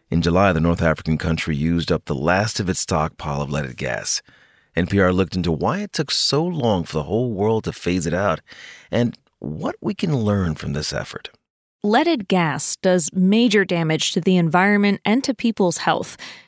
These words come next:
Speaker 2: It moves easily from engines to air, water, and soil, and it's especially dangerous to children. Exposure can cause heart disease and cancer.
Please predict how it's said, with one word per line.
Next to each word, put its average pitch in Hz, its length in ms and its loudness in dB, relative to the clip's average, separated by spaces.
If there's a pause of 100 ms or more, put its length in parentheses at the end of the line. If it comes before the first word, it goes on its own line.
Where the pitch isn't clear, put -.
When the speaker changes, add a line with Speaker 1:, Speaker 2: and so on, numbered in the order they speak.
(240)
Speaker 2:
It 175 100 4
moves 247 240 4
easily 208 400 2
from 170 300 0
engines 185 580 4
to 165 400 2
air, 185 560 4
water, 170 400 2
and 151 180 -4
soil, - 520 0 (420)
and 208 160 2
it's - 140 -4
especially 269 420 0
dangerous 220 340 2
to 175 80 -2
children. 190 560 -2 (340)
Exposure 208 600 2
can 185 220 0
cause 165 320 0
heart 185 260 0
disease 175 540 0
and 165 160 -4
cancer. 190 460 0